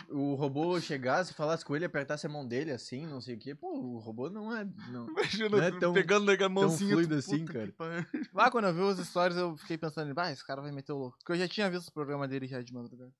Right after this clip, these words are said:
Speaker 1: Sim.
Speaker 3: Eu acompanhava o S B T. E aí, tipo, fechava o Danilo Gentili e entrava ele do nada.
Speaker 1: Sim.
Speaker 3: Então, se tá acordado ali de madrugada,
Speaker 1: Danilo
Speaker 3: tu vê.
Speaker 1: Danilo Gentili é depois dele?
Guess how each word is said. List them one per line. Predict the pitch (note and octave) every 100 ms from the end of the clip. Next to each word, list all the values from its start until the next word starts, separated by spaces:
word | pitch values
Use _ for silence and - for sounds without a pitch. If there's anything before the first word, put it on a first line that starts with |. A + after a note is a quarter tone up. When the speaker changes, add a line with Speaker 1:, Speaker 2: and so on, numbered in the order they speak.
| _
Speaker 1:
Sim. | - A2 G#2 _ _ -
Speaker 3:
Eu | C#3+ C#3 C#3+
acompanhava | C#3 C#3+ C#3+ C#3+
o | D3
S | -
B | C3+
T. | C3+ D3 - -
E | G3 -
aí, | F3 G3 G3+
tipo, | - G3+ F3
fechava | F3+ F#3 F#3
o |
Danilo | F3+ F3+ F#3
Gentili | F3 F3 F#3+ F3+
e |
entrava | F#3 F#3 F3+ F#3
ele | F#3+
do | F3+
nada. | G3 G#3+
Speaker 1:
Sim. | A#2+
Speaker 3:
Então, | D3 D3+ D3+
se | -
tá | D#3
acordado | D3 D3+ C#3+ D3 C#3+
ali | C3+ C3+
de | C#3
madrugada, | D3 D3 C#3+ C#3+
Speaker 1:
Danilo | F3
Speaker 3:
tu | F#3
vê. | G#3 G#3+ _ _ _ _ _ -
Speaker 1:
Danilo | B2+ A#2+ B2+ D#3
Gentili | D3+ C3+ C3+
é | E3
depois | C3+ - C#3+ G#2+
dele? | B2+ B2+